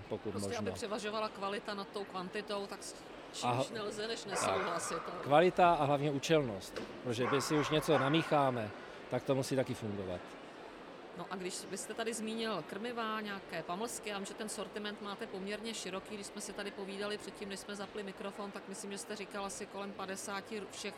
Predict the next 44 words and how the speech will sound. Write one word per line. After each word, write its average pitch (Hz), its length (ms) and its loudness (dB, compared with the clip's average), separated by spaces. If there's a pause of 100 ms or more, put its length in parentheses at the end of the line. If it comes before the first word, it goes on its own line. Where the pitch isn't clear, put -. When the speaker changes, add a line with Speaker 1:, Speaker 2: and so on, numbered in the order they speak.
(120)
Speaker 2:
možných 190 360 -4 (140)
různých 196 540 -4
jakoby 202 340 -6 (280)
druhů 185 340 -2
toho, 196 220 -4
co 214 160 -6
nabízíte. 180 480 -6
To - 60 -6
tady 190 180 -4
asi - 200 -6
nebudeme 180 340 -6
všechno - 280 -10
úplně 220 320 -4
vyjmenovávat. 185 640 -2 (140)
Speaker 1:
Určitě. - 240 -4
Speaker 2:
Ale 160 100 2
když 180 120 0
byste 202 280 -4
v - 100 -12
kostce 202 460 -4
řekl 202 220 -8
aspoň 196 240 -6
třeba 202 260 -6
takový 196 340 -6
ty 202 220 -4 (380)
okruhy, 202 640 -2
nebo 190 220 -4
toho, 185 400 -4 (100)
to, 185 120 -4 (100)
to, 240 100 0
co 233 160 -4
vlastně 208 280 -4
vaše 202 220 -6
firma, 190 380 -4 (260)
co - 160 -8
vlastně 190 340 -6 (100)
vaše 185 200 -6
firma 180 260 -8
nabízí, 165 400 -8
teda 151 140 -4
Speaker 1:
Hmm. - 160 -8
Speaker 2:
pr-, - 20 -10 (140)
krmiva, 220 360 -4
pamlsky, 196 600 -6